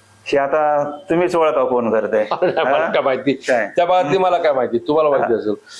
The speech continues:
Speaker 2: म्हणजे हे राजकारण असं चालतं मग लोक ओरडत
Speaker 1: हो.
Speaker 2: नाहीत या विषयावर?
Speaker 1: तेच चालू आहे आमच्याकडं की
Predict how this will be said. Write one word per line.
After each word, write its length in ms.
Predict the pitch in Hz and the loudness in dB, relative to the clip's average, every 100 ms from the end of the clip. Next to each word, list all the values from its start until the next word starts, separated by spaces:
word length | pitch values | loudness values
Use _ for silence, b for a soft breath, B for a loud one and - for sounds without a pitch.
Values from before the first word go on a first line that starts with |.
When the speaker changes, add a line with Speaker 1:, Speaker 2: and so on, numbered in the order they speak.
| B - | B -2
Speaker 2:
म्हणजे 180 | 165 202 | 0 2
हे 240 | 180 180 | 4 4
राजकारण 360 | 202 190 208 202 | 2 2 0 0
असं 220 | - - | -2 -2
चालतं 220 | 202 208 | -2 0
मग 100 | 175 | 2
लोक 200 | 165 160 | 2 2
ओरडत 300 | 180 165 226 | 2 2 2
Speaker 1:
हो. 140 | 196 139 | 2 2
Speaker 2:
नाहीत 140 | 135 | 2
या 60 | 151 | 0
विषयावर? 280 | 135 156 160 - _ _ - | 2 0 0 -10 _ _ -2
Speaker 1:
तेच 240 | 180 190 | 0 0
चालू 200 | 175 147 | 0 0
आहे 100 | 139 | 2
आमच्याकडं 460 | 113 107 107 95 95 | 0 0 -4 -4 -4
की 720 | - _ _ 127 135 131 127 | -6 _ _ 0 2 2 2